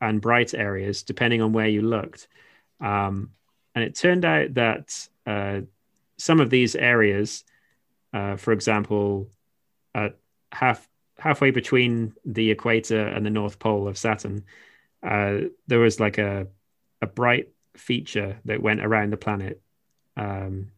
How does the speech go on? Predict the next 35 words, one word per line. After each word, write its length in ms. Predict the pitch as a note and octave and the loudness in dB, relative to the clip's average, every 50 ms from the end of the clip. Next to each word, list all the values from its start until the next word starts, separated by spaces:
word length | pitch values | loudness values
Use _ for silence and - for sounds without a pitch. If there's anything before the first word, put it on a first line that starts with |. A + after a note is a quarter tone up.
| _ - | _ -8
and 120 | A#2+ A2 | -2 0
this, 180 | B2+ B2+ - - | 0 0 0 0
this 180 | - C#3 - | 0 0 0
brightness 680 | - - - B2 A#2+ A#2 - A2 G2+ G2+ - - - - - _ - | 0 2 2 2 2 2 0 -4 -6 -6 -8 -10 -12 -14 -14 _ -8
was 140 | G#2+ G#2+ | -8 -6
confusing 460 | - - A2 - C3 B2 A2+ A2+ G#2+ G#2 | -6 -6 -4 -2 0 0 0 0 0 -2
at 120 | - - | -4 -6
first, 480 | - - C#3+ B2 G#2+ G#2 - - - _ _ _ _ _ _ _ _ _ _ _ | -2 -2 0 0 0 -2 -6 -12 -18 _ _ _ _ _ _ _ _ _ _ _
but 100 | - A#2 | -6 -6
it 100 | A2 - | -4 0
turns 260 | - D3 C#3+ C3+ C3 | 4 6 6 6 6
out 220 | C3 B2 A#2+ A#2 - | 6 4 4 2 0
that 140 | A#2 A2 | -2 -2
that 260 | - A2+ A2 - - - | 0 0 0 0 -2 -2
actually, 600 | A#2 G#2+ - - - A2+ G#2+ G#2+ G#2+ G#2+ G#2 - _ _ _ _ _ _ _ _ _ - | -2 -2 -2 -4 -4 -2 0 0 0 -2 -4 -8 _ _ _ _ _ _ _ _ _ -10
uh, 420 | C3+ G#2 G2 G2 G2 G2 G2 - - - _ _ _ _ - | -8 -6 -6 -6 -6 -6 -8 -8 -10 -12 _ _ _ _ -10
is 120 | A2 G#2+ | -10 -4
there 280 | - A#2+ A#2+ A#2 A2 G#2+ | 0 2 4 4 4 2
because 380 | G#2 G#2+ - - G#2+ G#2 G2 | 0 -2 0 0 0 0 0
of 380 | A#2 G#2+ G#2 G2+ F#2+ - - _ _ _ _ _ _ _ _ _ _ _ _ _ _ _ _ | -2 -2 -2 -4 -4 -8 -16 _ _ _ _ _ _ _ _ _ _ _ _ _ _ _ _
stuff 420 | - - - - D#3 D3 C#3 - - | -18 -16 -6 -2 -2 -2 -2 -2 -2
coming 260 | - C#3+ C#3+ C3 C3 | 0 0 2 2 0
in 160 | C3 B2+ B2+ | 0 -2 -4
from 220 | B2 - C3 B2 | -4 -2 -2 0
the 100 | A#2 A2+ | 0 0
rings, 640 | G#2+ A2 A#2+ A#2 G2+ F#2+ F#2+ G2 G2+ G2 - - - _ _ _ _ _ _ - | 2 2 2 2 0 0 -4 -6 -8 -8 -10 -14 -16 _ _ _ _ _ _ -10
uh, 480 | - G2+ G2+ G2 G2 G2 G2 G2 - C#3 | -6 -6 -4 -4 -4 -4 -6 -6 -8 -10
stuff 540 | - - - - A2 - - - - - _ _ _ - - - _ _ - | -12 -6 -2 -2 -2 -2 -4 -12 -20 -20 _ _ _ -20 -20 -20 _ _ -4
that 120 | A#2 G#2 | 0 2
is, 240 | A2+ G#2+ F#2+ - - | 2 2 2 0 -2
uh, 380 | A2 G2+ G2+ G2 G2 G2 F#2+ F#2+ F#2+ - _ _ _ _ _ _ _ _ _ _ - | -2 -2 -2 -2 -4 -4 -6 -8 -10 -14 _ _ _ _ _ _ _ _ _ _ 2
mostly 380 | C3+ C3+ D3+ C#3 - - C#3 | 4 4 4 4 6 6 6
water, 420 | C3+ B2+ C#3+ D3 C#3+ - - G#2+ F#2+ | 6 8 6 6 4 4 0 -2 -4
we 120 | G2 G2 | -4 -6
think. 420 | F#2+ - - F#2+ G2+ G#2+ - - | -6 -6 -8 -8 -8 -10 -12 -14